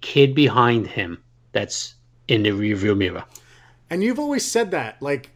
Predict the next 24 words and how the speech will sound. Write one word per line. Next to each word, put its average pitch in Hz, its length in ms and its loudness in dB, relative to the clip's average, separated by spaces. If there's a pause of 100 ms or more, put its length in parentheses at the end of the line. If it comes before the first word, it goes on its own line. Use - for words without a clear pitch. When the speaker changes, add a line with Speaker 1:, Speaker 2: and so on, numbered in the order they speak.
(140)
Speaker 2:
wh- 156 120 -4
Speaker 1:
The - 80 -8
first - 420 4
time. 90 320 4
Now 107 280 6
Speaker 2:
we, 190 160 2
we, - 40 -
we 233 120 2
talked - 260 2
about 190 160 2
this 190 160 0
for 147 260 -2
years 151 920 2 (100)
as 147 240 -4
friends 160 460 -4
before 151 420 -4
you 139 140 -8
did 139 200 -2
this. - 340 -14 (160)
We 151 100 -2
used 147 140 -2
to 127 80 -12
say 147 160 -2
Speaker 1:
Right. 110 280 4